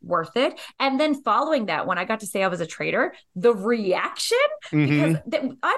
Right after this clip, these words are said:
Speaker 1: put them on a roller coaster. Like, at the table, it was like, "Okay, we still think you're a traitor."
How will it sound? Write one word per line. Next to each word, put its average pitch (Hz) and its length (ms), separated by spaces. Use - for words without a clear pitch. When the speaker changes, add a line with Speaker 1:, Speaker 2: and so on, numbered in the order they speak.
Speaker 1:
put 554 220
them 508 100
on 427 220
a 269 40
roller 427 260
coaster. 208 360
Like, 185 200
at 311 160
the 294 60
table, 302 480
it 247 100
was 226 180
like, 214 260
"Okay, 226 380
we 220 140
still 294 180
think 294 180
you're 285 120
a - 20
traitor." 240 400